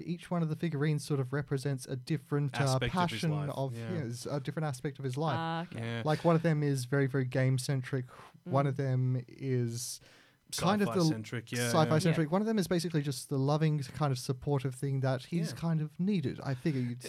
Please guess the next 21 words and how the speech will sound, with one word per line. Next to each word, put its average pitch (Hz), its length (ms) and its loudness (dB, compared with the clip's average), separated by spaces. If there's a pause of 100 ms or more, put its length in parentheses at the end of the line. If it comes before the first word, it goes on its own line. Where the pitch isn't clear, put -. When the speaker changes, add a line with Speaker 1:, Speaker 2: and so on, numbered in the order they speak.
(100)
Speaker 2:
I 190 40 2
mean, 240 140 4
Speaker 1:
see 117 60 -8
it - 180 -20
Speaker 2:
a-, 180 120 0
Speaker 1:
as. - 80 -4
Speaker 2:
at 220 120 2
the 226 100 2
end 247 100 4
of 247 60 0
the 240 60 2
day, 127 320 0 (120)
this 165 260 0
is 190 120 2
a 165 60 4
light-hearted 135 720 0
harem 117 380 -4
anime, 127 480 -4 (100)
Speaker 3:
Mm-hmm. 180 300 -6
Speaker 2:
but 127 260 -2 (300)
with, 131 280 -4